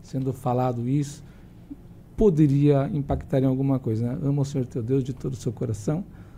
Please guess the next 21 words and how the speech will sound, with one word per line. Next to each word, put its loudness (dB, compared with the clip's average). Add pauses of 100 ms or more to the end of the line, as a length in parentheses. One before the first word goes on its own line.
(240)
toda 0
a -2
sua -2
alma, 0
todo -4
o -4
seu -2
entendimento." 2
Óbvio 2
que 2
isso 2
é 6
algo 4
profundo, 0 (360)
que -6
a -4
pessoa 2
deve 4
refletir, 4
buscar 2
entender. 2